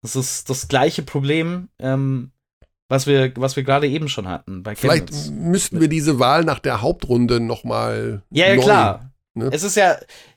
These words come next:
Speaker 1: es ist ja, wir können ja nur vom aktuellen Stand ausgehen. Und
Speaker 2: Es
Speaker 1: vom
Speaker 2: ist sozusagen das Halbzeit, äh
Speaker 1: Ja. Und wir, wir würden jetzt quasi sagen, dass unser All-Star-Spiel morgen stattfindet. Und dann wären halt die Spieler, die erst acht Spiele gemacht haben, für mich nicht dabei.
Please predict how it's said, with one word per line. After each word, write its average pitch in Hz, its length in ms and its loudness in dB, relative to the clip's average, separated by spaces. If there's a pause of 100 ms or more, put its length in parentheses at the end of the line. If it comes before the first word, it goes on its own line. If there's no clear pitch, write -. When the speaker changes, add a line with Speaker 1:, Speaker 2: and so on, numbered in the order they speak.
Speaker 1:
es 156 180 0
ist 196 120 0
ja, 175 120 4
wir 175 80 0
können 220 200 2
ja 196 80 2
nur 202 160 2
vom 185 180 -4
aktuellen 175 440 -2
Stand 170 400 -2
ausgehen. 110 580 -6 (480)
Und 139 240 -2
Speaker 2:
Es 139 120 4
Speaker 1:
vom 185 60 2
Speaker 2:
ist 147 60 2
sozusagen 147 460 2
das - 360 -2
Halbzeit, 127 840 0
äh 95 160 -4
Speaker 1:
Ja. 117 260 0 (320)
Und 165 140 2
wir, 170 300 4
wir 170 180 4
würden 208 200 6
jetzt 190 180 -2
quasi 175 260 2
sagen, 175 280 2
dass 160 120 0
unser 160 320 0
All-Star-Spiel 170 920 2
morgen 143 500 4
stattfindet. - 840 -6 (880)
Und 143 140 -2
dann 175 180 2
wären 185 220 4
halt 170 200 2
die 175 100 -2
Spieler, 202 300 2
die 170 140 -2
erst 151 200 2
acht 170 220 -4
Spiele 196 340 -2
gemacht 120 320 -6
haben, 123 160 -4
für 135 120 -6
mich 143 140 -6
nicht 147 200 -10
dabei. 143 420 -6